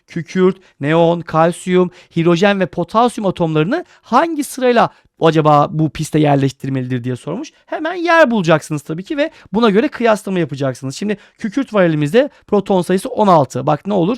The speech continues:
İki elektron birinci katmanda, sekiz elektron ikinci katmanda, altı elektron son katmanda. Bak üç katmanı var. Dolayısıyla bu üçüncü periyot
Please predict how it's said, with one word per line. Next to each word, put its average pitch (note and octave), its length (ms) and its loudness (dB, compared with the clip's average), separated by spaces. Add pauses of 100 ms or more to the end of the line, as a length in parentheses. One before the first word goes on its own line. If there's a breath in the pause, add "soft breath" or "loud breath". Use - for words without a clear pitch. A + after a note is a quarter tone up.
(240 soft breath)
İki F#3 240 -4
elektron F#3+ 360 0
birinci D#3 220 -2
katmanda, A3+ 600 0 (180 loud breath)
sekiz F#3 280 -2
elektron F3 280 0
ikinci E3+ 280 -8
katmanda, A3+ 640 0 (260 loud breath)
altı F#3+ 300 2
elektron B3 300 -2
son A3+ 240 -4
katmanda. D3 480 -2
Bak C#3 140 -2
üç - 160 -8
katmanı C3+ 420 -2
var. B3 180 2 (220 loud breath)
Dolayısıyla G#3+ 320 0
bu C#4+ 180 -2 (240)
üçüncü A3 300 -4
periyot F3+ 460 2